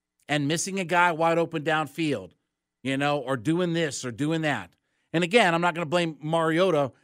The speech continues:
for everything, but he's still the quarterback. And there's not a single solitary position on a football field that has more influence than the quarterback position.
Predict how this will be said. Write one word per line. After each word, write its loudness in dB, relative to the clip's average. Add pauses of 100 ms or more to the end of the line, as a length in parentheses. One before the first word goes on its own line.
(240)
for 0 (280)
everything, -2 (420)
but 2 (420)
he's -4
still 6
the -2
quarterback. -2 (640)
And 2
there's -2
not 2
a -2
single -2
solitary 0
position -6 (320)
on 4
a 0
football -2
field -2 (300)
that 0
has 0
more 4
influence -4 (380)
than 0
the 0
quarterback 2
position. -8